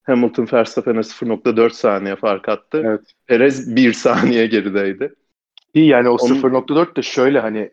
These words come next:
Speaker 2: Verstappen ikinci turunda geliştirdi zamanını. Yani sıfır nokta beşten sıfır nokta dörde çekebildi. Farkı <laughs> öyle diyeyim yani.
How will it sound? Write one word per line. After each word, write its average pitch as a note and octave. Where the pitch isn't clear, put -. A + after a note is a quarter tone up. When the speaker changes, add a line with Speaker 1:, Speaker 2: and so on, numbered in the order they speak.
Speaker 2:
Verstappen C#3
ikinci C3+
turunda C3+
geliştirdi A#2+
zamanını. A#2
Yani A2+
sıfır D3
nokta E3+
beşten C3+
sıfır C3+
nokta A#2
dörde G#2+
çekebildi. F#2+
Farkı A#2
<laughs> D3+
öyle C#3+
diyeyim A#2
yani. A2